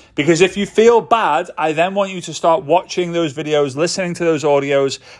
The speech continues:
and reading the text that you write come, you know, April, May, June,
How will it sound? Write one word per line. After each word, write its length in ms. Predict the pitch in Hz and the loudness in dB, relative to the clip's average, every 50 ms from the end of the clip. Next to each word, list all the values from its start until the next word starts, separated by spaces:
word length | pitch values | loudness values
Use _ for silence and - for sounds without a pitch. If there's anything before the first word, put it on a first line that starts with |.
| _ _ - | _ _ 0
and 320 | 147 151 156 143 135 139 | 0 0 0 -4 -4 -2
reading 400 | 156 175 180 185 170 175 160 156 | -2 -2 0 0 -2 -2 -2 -4
the 100 | 147 143 | -6 -8
text 520 | - - 190 185 156 - - - - - | -6 -2 -2 -2 -2 -2 -4 -6 -6 -6
that 120 | - 147 131 | -6 -8 -6
you 180 | 139 135 131 | -6 -6 -4
write 420 | 127 147 160 170 160 143 135 - - _ _ | -2 0 2 2 0 0 -4 -8 -14 _ _
come, 420 | - - - 143 143 135 135 123 - _ - - _ _ _ _ - | -6 0 2 2 2 2 -2 -6 -12 _ -20 -20 _ _ _ _ -6
you 80 | 131 | -2
know, 280 | 131 127 120 131 - - | 0 2 2 0 0 -2
April, 460 | 151 151 151 151 - - 139 123 120 | -4 -4 -4 -4 -4 -2 0 0 0
May, 400 | 120 127 139 139 139 131 123 120 | 2 2 2 2 2 2 0 -2
June, 580 | 113 - - 151 165 160 147 123 120 120 120 120 | -4 -6 -6 -4 -4 -4 -4 -4 -4 -6 -6 -10